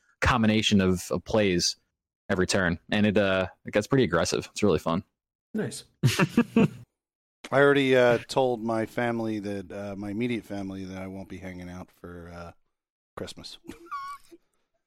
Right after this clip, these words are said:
Speaker 1: Yeah, we've got a very similar, uh, limited
Speaker 4: It's just, it's
Speaker 1: exposure
Speaker 4: the, it's just
Speaker 1: holiday
Speaker 4: getting
Speaker 1: plan
Speaker 4: too,
Speaker 1: for that
Speaker 4: it's
Speaker 1: as well.
Speaker 4: getting too
Speaker 2: Yeah.
Speaker 4: hot ar-, hot around
Speaker 2: Same.
Speaker 4: here, and, uh, uh, you know, I don't wanna, I don't wanna infect them.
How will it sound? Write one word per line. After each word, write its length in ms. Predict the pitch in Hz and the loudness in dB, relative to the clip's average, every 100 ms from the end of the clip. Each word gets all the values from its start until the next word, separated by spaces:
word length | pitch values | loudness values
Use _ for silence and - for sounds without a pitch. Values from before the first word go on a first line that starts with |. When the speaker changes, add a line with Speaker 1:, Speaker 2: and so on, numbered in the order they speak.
| - - - | -16 -16 -4
Speaker 1:
Yeah, 140 | 107 | 0
we've 80 | 107 | 2
got 140 | 113 110 | 2 4
a 20 | |
very 180 | 110 101 | 2 2
similar, 480 | - 104 101 98 | 4 4 4 4
uh, 240 | 92 95 90 | 2 2 2
limited 520 | 107 107 104 95 90 | 4 4 4 4 2
Speaker 4:
It's 480 | 87 - _ - - | -2 -8 _ -10 -8
just, 160 | 139 | -2
it's 20 | - | 0
Speaker 1:
exposure 720 | - - 101 95 92 90 92 - | 0 2 4 4 2 0 -2 -2
Speaker 4:
the, 80 | 131 | -2
it's 100 | 117 | 0
just 100 | - | 0
Speaker 1:
holiday 280 | 101 90 90 | 2 2 4
Speaker 4:
getting 140 | 120 | 2
Speaker 1:
plan 100 | 117 | 0
Speaker 4:
too, 120 | - 131 | -2 0
Speaker 1:
for 40 | |
that 100 | 90 | 0
Speaker 4:
it's 120 | 87 | 0
Speaker 1:
as 40 | 92 | 0
well. 40 | |
Speaker 4:
getting 160 | 131 120 | 0 0
too 140 | 127 | -2
Speaker 2:
Yeah. 100 | 123 | 0
Speaker 4:
hot 140 | 107 107 | 0 0
ar-, 120 | 107 | -6
hot 260 | - 107 110 | -6 -4 -2
around 100 | 117 | -2
Speaker 2:
Same. 180 | 123 110 | -2 -2
Speaker 4:
here, 300 | 135 135 131 _ _ 98 | -4 -6 -10 _ _ -16
and, 380 | 98 95 95 | -12 -12 -12
uh, 280 | 92 92 92 - _ _ _ _ _ _ _ _ 107 | -10 -12 -12 -16 _ _ _ _ _ _ _ _ -12
uh, 240 | 95 92 - 113 | -10 -10 -12 -10
you 140 | 113 | -10
know, 180 | 90 92 _ _ _ _ 104 | -10 -18 _ _ _ _ -8
I 80 | |
don't 200 | 110 107 | -6 -6
wanna, 340 | 101 98 92 85 _ _ _ | -8 -10 -14 -16 _ _ _
I 60 | 110 | -8
don't 80 | 117 | -4
wanna 140 | 117 | -4
infect 320 | 104 - 110 | -4 -6 -8
them. 140 | - | -10